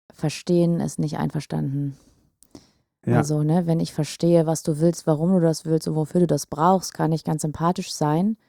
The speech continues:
Speaker 1: Und das heißt aber nicht automatisch, dass ich einverstanden bin und das so machen werde. Und das ist was, was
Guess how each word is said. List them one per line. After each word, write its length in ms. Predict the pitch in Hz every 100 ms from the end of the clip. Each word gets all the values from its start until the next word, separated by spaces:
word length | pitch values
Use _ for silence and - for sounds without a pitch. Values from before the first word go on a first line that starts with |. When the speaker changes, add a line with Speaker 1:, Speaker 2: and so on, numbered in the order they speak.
| _ _ _
Speaker 1:
Und 140 | 165 160
das 160 | 156
heißt 240 | 165 170 165
aber 160 | 160
nicht 180 | 165 -
automatisch, 800 | 170 170 165 165 175 170 165 - _ _
dass 160 | - 160
ich 160 | 165
einverstanden 640 | - 208 226 196 180 170 170
bin 180 | 170 165
und 200 | 160 160 _
das 240 | - 160 -
so 120 | 160
machen 400 | 160 233 185 156
werde. 400 | 151 151 147 147 - - - -
Und 160 | - 156
das 160 | 160
ist 160 | 160 -
was, 240 | 160 -
was 340 | 165 160 -